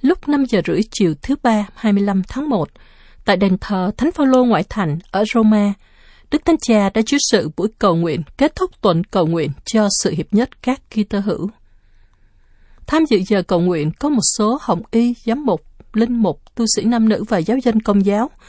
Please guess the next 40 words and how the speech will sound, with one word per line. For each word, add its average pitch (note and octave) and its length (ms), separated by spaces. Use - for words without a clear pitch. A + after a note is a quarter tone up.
và A3 240
các E4 180
phái F4 140
đoàn F#3 380
thuộc - 300
các B3+ 180
giáo C#4 120
hội A3+ 260
và F3 180
cộng E3+ 240
đoàn E3+ 200
Kitô G#3 300
khác. A3+ 320
Đặc G#3 240
biệt, F#3 200
có C#4+ 120
sự G#3 80
hiện G3 200
diện F#3+ 200
của G#3 160
Đức C4+ 220
Tổng G3 160
giám C4 120
mục F3+ 200
Polycarpus, G#3+ 720
đại F#3+ 200
diện F#3 260
Đức E4+ 160
Thượng F3+ 160
phụ E3+ 200
Chính C4 240
Thống D#4 220
giáo A#3+ 320
của F#3 140
Constantinople, G#3+ 1000
và A3 220
Đức B3+ 200
Giám F#4 120
mục G3 260
Jan G#3+ 260